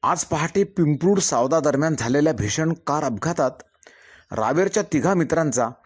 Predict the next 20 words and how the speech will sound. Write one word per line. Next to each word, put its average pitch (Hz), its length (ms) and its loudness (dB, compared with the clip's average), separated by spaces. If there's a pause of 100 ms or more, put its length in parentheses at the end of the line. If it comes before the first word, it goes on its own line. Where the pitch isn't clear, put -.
(440)
जागीच 135 380 0
मृत्यू 170 360 2
झाल्याची 151 380 2
दुर्दैवी 143 560 2 (400)
आणि 131 160 0
हृदयद्रावक 143 720 0
घटना 113 240 -2
घडली. 95 260 -2 (1000)
अपघातात 147 500 0 (520)
अन्य 170 280 2
तीन 202 420 2
जण 147 240 2 (160)
जखमी 151 280 0
झाले 135 200 2
असून 151 340 0 (400)
त्यातील 139 380 0
एकाची 165 380 0
प्रकृती 139 520 -2
चिंताजनक 120 640 0
आहे. 101 200 -4